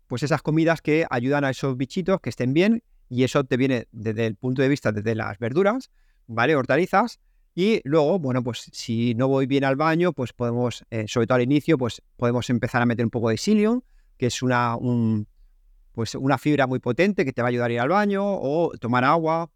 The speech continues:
eh, fresquita antes de dormirte o por la mañana, ¿vale? Eh, buscar la manera de llevarlo lo mejor posible y que, porque hay gente que de repente a las dos semanas,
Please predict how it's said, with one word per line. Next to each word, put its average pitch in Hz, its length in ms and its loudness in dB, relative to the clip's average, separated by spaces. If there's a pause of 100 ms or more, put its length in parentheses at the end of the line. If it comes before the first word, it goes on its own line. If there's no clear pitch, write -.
eh, 113 240 -4
fresquita 165 760 -2
antes 117 380 -4
de 113 260 -2
dormirte 156 460 0
o 127 160 2
por 110 140 -4
la 107 80 -2
mañana, 175 420 0 (300)
¿vale? 123 400 0
Eh, 107 340 -6 (220)
buscar 151 340 0
la 233 80 2
manera 202 400 0 (360)
de 127 340 0
llevarlo 131 220 0
lo 143 80 0
mejor 147 220 -2
posible 175 320 0
y 156 120 2
que, 113 340 -6
porque - 200 -8
hay 113 40 -4
gente 143 240 2
que 143 80 0
de 131 60 2
repente 135 260 2
a 139 40 6
las 131 80 4
dos 123 60 -4
semanas, 147 460 0